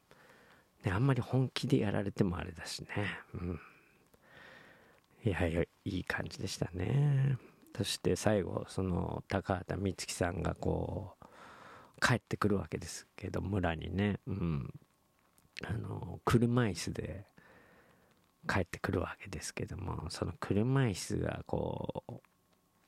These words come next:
なんて、虹色のカラフルなね。うん。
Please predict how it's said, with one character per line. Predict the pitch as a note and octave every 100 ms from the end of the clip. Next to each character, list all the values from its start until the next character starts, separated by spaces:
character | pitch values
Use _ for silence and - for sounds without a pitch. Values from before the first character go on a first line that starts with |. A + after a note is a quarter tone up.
| _ - -
な | F2+
ん |
て、 | - G2
虹 | F#2+ B2+ G#2+ F3 F3+
色 | F3+ D#3+
の | C#3+ -
カ | - D#3+
ラ | -
フ | -
ル | - F#2
な | F#2+
ね。 | F2+ F#2+ - _ _
う | F#2
ん。 | F2 E2+ E2+ E2+ G2+ -